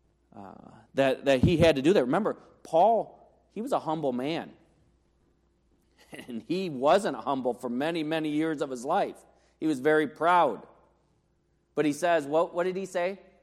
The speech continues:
"I am the greatest of sinners." "I am the greatest of sinners," he said.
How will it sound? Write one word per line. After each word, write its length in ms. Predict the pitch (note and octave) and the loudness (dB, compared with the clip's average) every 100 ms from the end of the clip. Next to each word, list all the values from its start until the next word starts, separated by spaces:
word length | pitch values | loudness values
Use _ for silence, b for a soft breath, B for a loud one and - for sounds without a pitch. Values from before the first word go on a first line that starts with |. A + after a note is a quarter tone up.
| _ | _
"I 120 | - | -8
am 180 | E3+ D#3 | -6 -6
the 100 | B2 | -8
greatest 720 | F#2+ - A#2+ C3+ C#3+ E3 E3 | -12 -14 -6 -4 -4 -6 -8
of 120 | C3+ | -12
sinners." 680 | - - C#3 C#3 D#3+ F3+ - _ _ _ _ _ _ _ _ _ _ _ _ | -10 -10 -8 -8 -10 -12 -18 _ _ _ _ _ _ _ _ _ _ _ _
"I 100 | - | -8
am 100 | A#3 | -6
the 80 | F3+ | -4
greatest 500 | B2+ D3+ F3+ G#3 G#3 | -6 -2 0 0 -4
of 100 | F3 | -8
sinners," 440 | - G3+ A3 D#3+ - | -4 -4 -4 -6 -6
he 100 | C3 | -8
said. 380 | - A#2 F2 | -4 -4 -4